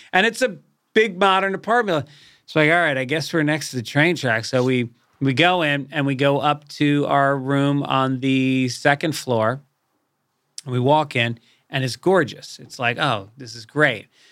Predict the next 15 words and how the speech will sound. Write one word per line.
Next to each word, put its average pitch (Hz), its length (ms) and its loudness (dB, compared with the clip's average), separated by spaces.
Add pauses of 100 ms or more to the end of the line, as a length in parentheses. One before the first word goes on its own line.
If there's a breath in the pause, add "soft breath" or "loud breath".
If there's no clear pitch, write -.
(240 soft breath)
Big 151 200 0
curtains 147 360 0
on 139 100 0
the 131 60 -2
windows. 117 560 -8
We 135 140 -12
walk 143 280 2
over 147 140 0
to 139 60 -2
the 131 80 -2
windows. 117 480 -4 (340)
I 123 140 -6
open 165 340 2
the 196 80 0
curtains 151 600 -2